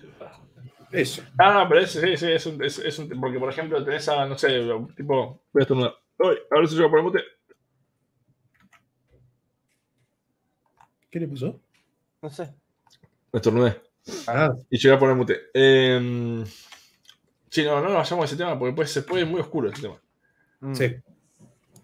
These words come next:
Speaker 2: Muy,
Speaker 3: Después
Speaker 2: muy
Speaker 3: la
Speaker 2: dark,
Speaker 3: cagamos.
Speaker 2: muy, muy oscuro. Y no, no estoy de ánimo para temas tan oscuros. Aunque yo lo saqué.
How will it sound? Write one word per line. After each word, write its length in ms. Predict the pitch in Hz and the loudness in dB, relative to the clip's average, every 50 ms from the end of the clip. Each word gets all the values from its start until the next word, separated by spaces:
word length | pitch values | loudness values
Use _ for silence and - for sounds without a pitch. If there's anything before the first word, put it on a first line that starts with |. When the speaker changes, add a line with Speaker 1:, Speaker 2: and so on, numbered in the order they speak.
| _ _ _ _ - - - - - _ - | _ _ _ _ -20 -20 -20 -20 -20 _ -4
Speaker 2:
Muy, 120 | 226 226 | -2 0
Speaker 3:
Después 160 | 160 123 147 - | 0 2 2 2
Speaker 2:
muy 100 | 165 151 | 4 4
Speaker 3:
la 80 | 139 | 4
Speaker 2:
dark, 60 | 135 | 4
Speaker 3:
cagamos. 220 | 139 135 123 117 113 | 2 2 0 -2 -4
Speaker 2:
muy, 340 | 147 147 - - 104 92 - _ _ _ _ | -6 -6 -8 -10 -14 -20 -20 _ _ _ _
muy 160 | - 135 156 | -8 -6 -6
oscuro. 460 | 147 - - - 127 107 80 - _ _ _ _ _ _ _ _ _ - _ - - - _ _ _ _ _ _ _ _ _ _ _ _ _ _ - | -6 -6 -6 -6 -6 -6 -8 -10 _ _ _ _ _ _ _ _ _ -20 _ -20 -20 -20 _ _ _ _ _ _ _ _ _ _ _ _ _ _ -14
Y 80 | 120 | -10
no, 140 | 117 117 117 | -6 -6 -6
no 80 | 120 117 | -6 -6
estoy 220 | 110 - 120 113 | -6 -4 -4 -2
de 60 | 113 | -2
ánimo 240 | 110 110 107 107 101 | -4 -6 -8 -10 -10
para 140 | 110 104 101 | -10 -10 -10
temas 180 | 107 107 98 98 | -10 -12 -12 -10
tan 120 | - 107 | -12 -12
oscuros. 460 | 113 - - 107 95 - - - - _ _ _ _ _ _ _ _ _ _ _ _ _ _ _ _ _ - - _ _ _ _ _ _ _ _ _ _ _ _ _ _ _ _ - - - - | -10 -10 -8 -8 -8 -10 -12 -16 -20 _ _ _ _ _ _ _ _ _ _ _ _ _ _ _ _ _ -20 -20 _ _ _ _ _ _ _ _ _ _ _ _ _ _ _ _ -8 -8 -6 -4
Aunque 160 | - 165 - | -4 -2 2
yo 120 | - 151 143 | 6 6 8
lo 40 | 123 | 8
saqué. 380 | 123 120 127 117 107 - - | 6 4 2 2 -2 -2 -8